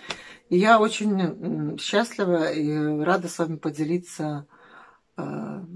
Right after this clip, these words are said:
какими-то положительными моментами.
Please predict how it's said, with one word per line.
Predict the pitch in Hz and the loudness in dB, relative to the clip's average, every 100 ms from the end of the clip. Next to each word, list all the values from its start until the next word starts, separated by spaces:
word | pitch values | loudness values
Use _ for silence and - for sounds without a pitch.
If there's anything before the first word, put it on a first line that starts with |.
| 208 180 _ _ _ _ _ _ _ _ _ _ _ | -14 -14 _ _ _ _ _ _ _ _ _ _ _
какими-то | - 190 233 208 190 180 | -4 -2 2 2 2 0
положительными | 180 190 190 220 - 190 185 180 175 | 2 2 2 0 -2 0 4 4 4
моментами. | 175 185 185 160 147 143 143 143 | 4 4 2 0 -4 -8 -8 -10